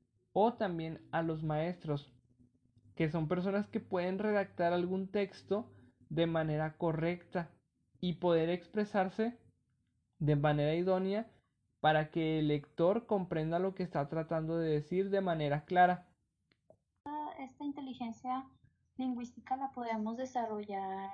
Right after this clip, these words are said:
Speaker 2: eh, aprendiendo nuevos idiomas o mejorando la comprensión de, de algún texto. También podemos, ah, ap-, adoptar el hábito de la lectura frecuente, pues, para así tener un vocabulario más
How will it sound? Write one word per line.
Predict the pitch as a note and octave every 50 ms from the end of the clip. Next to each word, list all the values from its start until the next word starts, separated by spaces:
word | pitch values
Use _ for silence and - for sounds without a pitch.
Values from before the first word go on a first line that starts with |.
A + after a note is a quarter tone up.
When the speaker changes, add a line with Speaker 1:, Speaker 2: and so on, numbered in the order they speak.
| G3+ G#3 G#3 _ _ _ _ _ _ _ _ _ B3 _ _ _ _ _ _ _
Speaker 2:
eh, | - A3+ G#3+ A3 A3
aprendiendo | - G#3 - A3+ A3 G#3+ G#3+ G#3+ G#3 G#3+ A3 A#3
nuevos | A#3 A#3 A3+ A3+ A#3 A#3 A3+
idiomas | A#3 A3 G#3 G#3 G#3 G#3 G#3+ G#3+ A3+ A3+ A#3 A3+ - - -
o | A3+ G#3+ G#3 G3+ G3
mejorando | G3+ G3+ G3 - - G3+ G3 F#3+ F#3+ F#3+ F#3+
la | G3 G#3 G#3+ G#3+ -
comprensión | - A3 G#3 G#3 G#3 F#3+ F#3 F#3 - F#3+ F#3 F#3 F#3
de, | F#3+ G3+ G3 G3 G3 F#3 E3+ D#3+ - _ _ _ _ _ _ _ - -
de | G#3+ A3 A3
algún | G#3+ G#3 G3 G3+ G3+ G#3 G#3
texto. | - A3+ A3+ A3+ A3+ - - - _ - A#3+ A#3+ A#3+ B3 B3 - _ _ _ _ _ _ _ -
También | - A3+ A3+ A3 G#3+ G#3+ G#3+ G#3
podemos, | G#3+ A3+ A3+ A3+ A3+ A#3 A3+ A3+ A#3 A#3 A#3+ A#3+ A#3+ - - - - _ _ -
ah, | - A#3 A3 A3 A3 G#3+ G#3+ G#3 G#3 - -
ap-, | A3 G#3+ A3 - - -
adoptar | A3 G#3+ G#3 G#3 - - - G#3 G#3
el | G#3 G#3+ A3+
hábito | A#3 A#3 A#3 A3+ A3+ - B3 B3
de | B3+ B3
la | A#3+ A3+ A3
lectura | G#3 G3 - _ - G#3 G3+ G3+ A3 A3
frecuente, | - A3 G#3+ G#3+ - A3 A3+ B3 C4 - - F4 F#4 - - _ _ _ _ _ _ -
pues, | A#3 A3+ A3 -
para | - G#3+ A3 G#3+
así | G#3+ - - G#3+ G#3 G3+ G3+ G#3 -
tener | - A3+ A3+ A3 A3 A3 A3
un | G#3+ A3 A3 -
vocabulario | - - - - - - A#3+ A#3 A3+ A3+ A3 A3 A3 A3 G#3+ G#3+ G3+ G3+ G#3+ G#3
más | G#3 G#3+ A3 G#3+ G#3+ G#3+ G#3+ - -